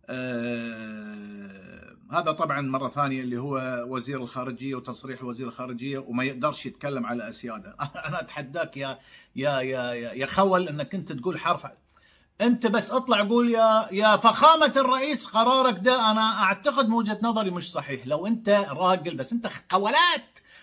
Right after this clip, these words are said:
كلكم خولات يا معرصين. أنا طلعتك، وأنا، أنا قدامك الآن وقلت تصريح وزير الخارجية القطري أنا ما لي علاقة فيه، أنا من وجهة نظري كذا، كذا، كذا، مخالف للتصريح. اطلع لو أنت راجل يا خول،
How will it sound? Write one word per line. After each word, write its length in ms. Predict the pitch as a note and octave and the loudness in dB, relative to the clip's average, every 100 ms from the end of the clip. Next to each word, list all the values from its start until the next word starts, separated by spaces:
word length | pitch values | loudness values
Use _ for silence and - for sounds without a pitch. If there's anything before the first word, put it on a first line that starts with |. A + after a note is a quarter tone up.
| _ | _
كلكم 300 | - D#4 E4+ | 2 4 4
خولات 500 | - B3+ A#3+ C#4+ - | 6 8 10 8 6
يا 60 | B3 | 6
معرصين. 960 | G#3 A3 A3+ - D#4+ D#4+ D4 F#3+ C3 - - - | 6 6 4 0 2 2 2 0 -4 -10 -14 2
أنا 180 | B3 B3+ | 6 6
طلعتك، 540 | B3 B3 G#3 D3+ C#3 | 4 4 4 0 -8
وأنا، 340 | C3+ F#3+ F#3+ F#3 | 0 2 4 2
أنا 100 | C#3 | -2
قدامك 480 | D3 F#3 F3 D3+ | -2 0 2 0
الآن 600 | D3 D3+ F3+ A3 A#3+ C4+ A#3+ - - | -4 0 2 4 6 4 0 -10 -16
وقلت 540 | - D#3 D3+ G#3 F#3 - | -8 -4 2 4 4 0
تصريح 360 | D#3 G3+ G3 | -4 -2 -2
وزير 380 | E3+ D#3+ E3 G3 | -2 -2 0 0
الخارجية 440 | D3+ D#3+ E3 F3+ F#3+ | 0 -4 -4 -2 -2
القطري 500 | D#3+ G#3 A3+ A3 F3 | -2 -4 -2 -4 -2
أنا 180 | F#3+ | -2
ما 80 | E3+ | -2
لي 160 | F3 C#3 | -2 -2
علاقة 320 | C3 A2 A2 | -4 -4 -10
فيه، 380 | - G#2 G#3 A#3 | -14 -4 2 4
أنا 280 | A#3+ B3+ - - _ | 6 2 -2 -12 _
من 180 | - D#3+ | -6 0
وجهة 300 | G3+ G3 G3 G3+ | 2 2 0 2
نظري 300 | G#3+ G#3+ F#3 | 2 2 0
كذا، 280 | G3+ F3 | 2 0
كذا، 280 | D#3 D#3 C3 | 0 -4 -6
كذا، 220 | B2 C3+ | -6 -2
مخالف 520 | D3+ G3 B3 C4 A#3 G3+ | 2 6 10 10 8 0
للتصريح. 540 | G3 E3+ D#3+ C#3 B3+ | -4 -6 -8 -6 4
اطلع 340 | E4 F4+ D#4 | 4 6 4
لو 200 | B3+ A3+ | 6 4
أنت 180 | B3+ - | 2 0
راجل 380 | F#3 A3+ G#3+ G3+ | 2 2 2 0
يا 140 | D#3 - | -2 4
خول، 500 | C#4 E4+ C#4 E3+ - | 6 6 4 0 -10